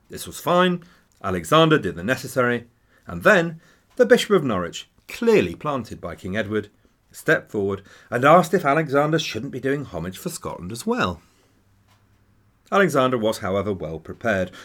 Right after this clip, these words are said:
or at least, if you read the Scottish chronicles, he was well prepared. And he responded by saying, "Nobody but God has the right to homage for my kingdom of Scotland, and I hold it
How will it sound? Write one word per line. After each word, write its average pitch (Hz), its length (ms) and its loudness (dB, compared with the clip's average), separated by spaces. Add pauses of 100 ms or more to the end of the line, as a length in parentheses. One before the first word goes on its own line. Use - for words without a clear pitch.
(120)
or 180 180 8
at 160 60 6
least, 139 400 0 (140)
if - 160 -10
you 95 100 -6
read 87 180 -6
the 82 80 -16
Scottish - 540 -6
chronicles, 82 480 -12
he 87 80 -14
was 80 180 -18
well 80 160 -18
prepared. 78 440 -18 (640)
And 95 100 -10
he 117 80 -6
responded 147 560 -4
by - 140 -16
saying, 120 500 -4 (1200)
"Nobody 160 400 4
but 127 220 0
God 104 260 2
has 82 160 -10
the 85 100 -8
right 117 340 0
to - 80 -14
homage 127 360 -4
for - 160 -8
my 101 140 -4
kingdom 110 360 -6
of 101 120 -6
Scotland, 101 400 -6 (260)
and 107 140 2
I 123 100 6
hold 135 340 0
it 90 160 -8